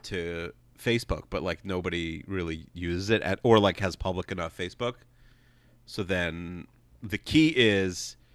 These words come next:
you get people, you, like, you search for someone in their tagged photos on Instagram, where people will be like, "Oh my God, my best friend Allie, it's her birthday, queen," and, like, "Here's five pictures of us where I look better than her," and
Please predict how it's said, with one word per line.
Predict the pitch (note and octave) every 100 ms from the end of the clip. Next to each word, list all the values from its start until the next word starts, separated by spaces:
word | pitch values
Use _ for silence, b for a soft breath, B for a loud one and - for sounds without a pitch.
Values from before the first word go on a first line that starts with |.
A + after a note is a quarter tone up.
| - _ _ _ _ _ _ -
you | A2+
get | G2 B2 -
people, | - C#3+ C3 A#2 A2 -
you, | B2+
like, | A2+ G2+ A#2
you |
search | - C#3 B2+
for | C3
someone | A2+ C3 A2+ G2+ G2+ b b b b b -
in | C3+ A#2+
their | G#2+
tagged | - B2 A#2+ C#3 C#3
photos | E3 D#3+ E3 E3+
on | D#3
Instagram, | D#3+ D#3+ E3 E3 E3+ F3 - _ _ _ _ _ _ _ _ _ _ - b b _
where | A2 A2
people | G#2+ C#3 C#3
will | A#2
be | A2
like, | G2+ F4
"Oh | G4+
my | G4
God, | F4+ F#4 F#4
my | F#4
best | F#4 F#4
friend | - F4+ F#4
Allie, | F#4 F#4 F#4+ F#4
it's | F4+ -
her | F4+
birthday, | D#4+ F#4+ - F#4 F4+
queen," | E4 - F4+ F4+ E4+
and, | C3
like, | G#2+ A2+
"Here's | B3+
five | - D#3
pictures | D#3 D3 C#3+
of | B2+
us | B2+ A#2+
where | A2+
I | A#2
look | A#2
better | A#2+ A#2
than | G#2+
her," | F#2+ F2+ b b b b _
and | A#2+ B2 A#2+ A#2